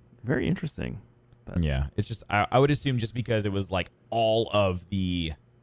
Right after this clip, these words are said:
Speaker 2: all of the ships in the galaxy, like, going to fight against, you know, the Emperor. I, I think that was just, like, I think that's just a coincidence. It's just one of those ships that people recognize.
Speaker 1: <clears throat> How do you know this?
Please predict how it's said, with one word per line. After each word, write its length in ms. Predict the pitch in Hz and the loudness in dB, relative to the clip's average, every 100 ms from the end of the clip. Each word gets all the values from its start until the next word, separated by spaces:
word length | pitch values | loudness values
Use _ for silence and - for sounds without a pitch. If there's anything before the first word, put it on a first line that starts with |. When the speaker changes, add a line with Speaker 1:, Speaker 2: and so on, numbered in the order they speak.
| _ _ _ - | _ _ _ 0
Speaker 2:
all 200 | 117 131 | 2 2
of 100 | 110 | 0
the 80 | |
ships 440 | 113 - 123 - 120 | -4 -2 -2 -2 0
in 100 | 110 | 2
the 60 | 104 | 2
galaxy, 800 | 104 113 120 113 123 120 127 139 - | 2 4 2 2 2 4 4 2 2
like, 180 | 110 98 - - | 2 2 -2 2
going 300 | 107 104 104 | 4 6 4
to 120 | 104 | 2
fight 280 | - 98 104 | 2 2 4
against, 600 | 101 101 101 - - - _ _ _ _ _ _ - | 4 4 2 -2 -12 -16 _ _ _ _ _ _ -2
you 80 | 110 | 0
know, 60 | 95 | 2
the 100 | 98 | 2
Emperor. 480 | 101 110 117 131 - | 2 2 2 2 0
I, 260 | 98 95 98 | -2 0 0
I 40 | |
think 220 | 80 90 | 0 0
that 120 | 80 80 | 0 0
was 140 | 82 | 0
just, 200 | 80 - | -2 -2
like, 260 | 78 73 - | -2 -2 -2
I 80 | 92 | 0
think 100 | 78 | 0
that's 100 | 76 | 0
just 120 | 80 | -4
a 40 | |
coincidence. 600 | - 73 78 - 67 73 | -2 0 2 0 -2 -2
It's 80 | 73 | -4
just 160 | - - | -6 -2
one 80 | 82 | 0
of 60 | |
those 100 | 67 | 0
ships 240 | - 76 - | -2 -4 -4
that 120 | 50 | -4
people 280 | 80 - 67 | -4 -4 -2
recognize. 640 | 71 76 73 69 69 - _ _ - _ _ _ _ - _ _ _ _ _ _ - - - - - _ _ - - | -2 -2 -4 -2 -2 -4 _ _ -20 _ _ _ _ -20 _ _ _ _ _ _ -20 -20 -20 -20 -20 _ _ -20 -14
Speaker 1:
<clears throat> 380 | - - 127 123 - _ - | -10 -6 -6 -6 -10 _ -6
How 160 | 120 131 | 2 4
do 60 | |
you 120 | 143 | 6
know 200 | 117 107 | 6 6
this? 380 | 127 247 - - | 6 6 2 -6